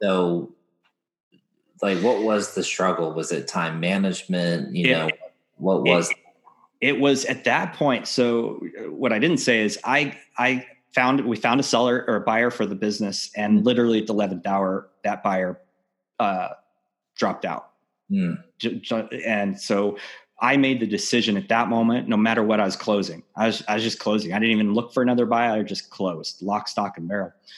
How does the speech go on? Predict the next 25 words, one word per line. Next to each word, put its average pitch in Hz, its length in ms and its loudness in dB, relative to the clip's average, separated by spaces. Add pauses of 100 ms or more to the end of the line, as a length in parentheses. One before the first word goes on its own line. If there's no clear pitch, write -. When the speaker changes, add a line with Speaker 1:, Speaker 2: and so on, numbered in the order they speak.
(220)
Speaker 2:
So - 120 -4
the 123 60 4
Speaker 1:
Okay. 120 60 2
Speaker 2:
external 175 440 2
became, 117 560 2
I 120 140 0
had, 117 280 2
now 175 260 4
I 143 60 2
had 110 320 -2
all 156 280 4
this 107 180 0
time, 95 360 -8 (600)
um, 107 460 2 (500)
and 117 580 2 (340)
I 113 140 0
still - 600 2
<laughs> - 140 -2
didn't 123 260 4
know 120 220 4
how 113 200 0
to 104 80 -2
be 98 140 0
a - 40 -2
dad, 113 360 0